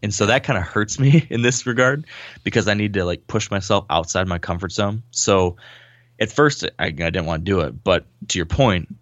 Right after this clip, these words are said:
you get to the point where if you wanna hunt, you have to do this. I mean, unless you get a bunch of money, and I don't have a bunch of money to be able to lease up a ton of stuff. So I've had to, um,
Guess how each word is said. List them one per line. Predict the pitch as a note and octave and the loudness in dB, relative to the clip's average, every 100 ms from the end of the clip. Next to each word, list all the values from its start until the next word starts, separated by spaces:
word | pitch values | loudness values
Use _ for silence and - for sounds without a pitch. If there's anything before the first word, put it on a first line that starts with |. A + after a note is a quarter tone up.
| _ | _
you | G2 | -4
get | F#2+ | -2
to | F#2+ | -2
the | |
point | E2+ G#2+ D#2+ | -2 0 0
where | F2+ F2 | 2 0
if | - | 0
you | F2 | 2
wanna | F#2 F2 | 2 2
hunt, | D#2+ A2+ F2+ | 2 0 0
you | E2+ | -4
have | E2 F2+ E2+ | -2 -2 -2
to | E2+ | -4
do | E2 | -6
this. | D#2 - | -6 -6
I | G2 | -6
mean, | F#2 E2 - | -4 -6 -8
unless | F#2+ F2 F2 | -4 -4 -2
you | |
get | F2 | -4
a | D#2+ | -2
bunch | E2+ E2 | -4 -4
of | |
money, | F2+ F#2 D#2+ - - | -2 -2 -4 -12 -8
and | F2 E2+ - - - _ - | -4 -4 -8 -20 -20 _ -2
I | G2 | 0
don't | F2+ D#2 | 0 -2
have | F2+ | -4
a | E2 | -2
bunch | E2+ E2+ | -4 -4
of | |
money | E2+ F#2 E2+ | -4 -2 -2
to | |
be | E2 | -2
able | F2 E2+ | -2 -2
to | D2+ | -2
lease | F#2+ - | -2 -2
up | E2 | -4
a | |
ton | - E2+ | -4 -4
of | |
stuff. | D#2+ - G2+ D#2+ | -4 2 2 0
So | - E2+ | -2 -2
I've | A1 G#2 | 2 0
had | A2 F#2+ F2 | 2 0 0
to, | - F2 F2 E2+ _ - _ _ | -2 -2 -2 -4 _ -20 _ _
um, | D#2 D#2+ D2+ | -4 -2 -2